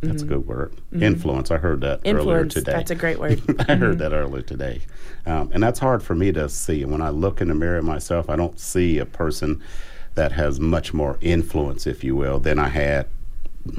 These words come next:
Speaker 1: you know, back when Clarence and I started the group's alumni, or I was able to participate in that.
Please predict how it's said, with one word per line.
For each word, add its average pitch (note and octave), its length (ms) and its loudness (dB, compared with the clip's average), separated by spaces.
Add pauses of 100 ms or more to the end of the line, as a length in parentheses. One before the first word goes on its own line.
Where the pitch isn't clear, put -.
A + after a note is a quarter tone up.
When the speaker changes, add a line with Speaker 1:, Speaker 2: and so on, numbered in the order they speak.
(140)
Speaker 1:
you - 120 2
know, - 140 2
back C#2+ 320 0
when D2 140 2
Clarence D2 380 0
and D2 80 0
I C#2 200 -2
started C#2 440 -2
the C#2+ 80 0
group's D2 320 0
alumni, C2 540 0
or C#2+ 200 0
I D2 80 2
was C2 300 2 (500)
able E2+ 280 4
to C#2 360 -2
participate D#2 640 0
in C2 140 0
that. B1 260 -2